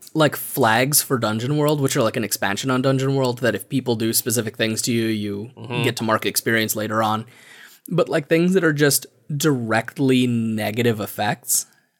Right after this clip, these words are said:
Speaker 1: that, like, benefit you, right? Like, if you were, if I'm,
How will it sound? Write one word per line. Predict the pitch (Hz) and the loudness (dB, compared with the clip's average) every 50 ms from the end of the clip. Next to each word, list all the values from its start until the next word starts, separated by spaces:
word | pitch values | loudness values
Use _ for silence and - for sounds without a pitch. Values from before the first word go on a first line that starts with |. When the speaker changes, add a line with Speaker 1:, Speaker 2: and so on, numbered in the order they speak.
| _ _ | _ _
Speaker 1:
that, | - 139 - | 0 2 2
like, | - 131 117 - | 2 -2 -4 -2
benefit | - 117 107 95 - - 98 - - | -4 -4 -4 -4 -4 -6 -6 -6 -6
you, | - - - - - _ _ | -8 -8 -8 -10 -14 _ _
right? | - 107 104 101 101 - _ - | -4 -2 0 0 -2 -4 _ -2
Like, | - 127 123 - - - - - _ _ _ | 0 0 0 -2 -8 -18 -20 -20 _ _ _
if | - 175 143 | -2 0 2
you | 175 170 165 | 2 2 4
were, | 160 160 160 151 - - | 4 4 4 4 4 2
if | 151 143 - - - - | -2 -6 -8 -12 -14 -6
I'm, | - 135 151 147 135 127 113 | -2 0 2 2 2 0 -2